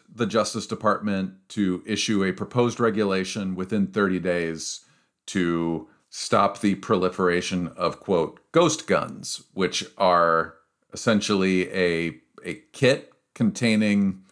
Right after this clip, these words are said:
nearly all of the components and directions for finishing a firearm quickly. And these are turning up more at crime scenes. Um, and they are hard for law enforcement to trace because they don't have a serial number.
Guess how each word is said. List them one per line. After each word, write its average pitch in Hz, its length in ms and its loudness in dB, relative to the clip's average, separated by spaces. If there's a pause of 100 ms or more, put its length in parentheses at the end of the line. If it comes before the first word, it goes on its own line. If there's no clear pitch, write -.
(120)
nearly 107 360 4
all 113 280 4
of 113 100 2
the 113 80 2
components 113 1040 0 (220)
and 95 360 0
directions 107 720 2
for 92 400 2 (360)
finishing 156 640 2
a 147 220 0
firearm 156 920 4
quickly. 190 640 2 (100)
And 101 580 2 (220)
these 117 300 2
are 123 220 6
turning 127 360 4
up 117 240 2
more 113 300 6
at 110 200 2
crime 123 320 2
scenes. 131 720 -4 (380)
Um, 101 360 2
and 98 240 0
they 98 80 4
are 104 140 6
hard 101 320 2
for 110 120 0
law 95 200 2
enforcement 92 540 -4
to 92 100 -10
trace 123 360 0
because 92 440 -6
they 87 100 -4
don't 82 220 -8
have 87 180 -8
a - 40 -14
serial 104 360 0
number. 127 480 -2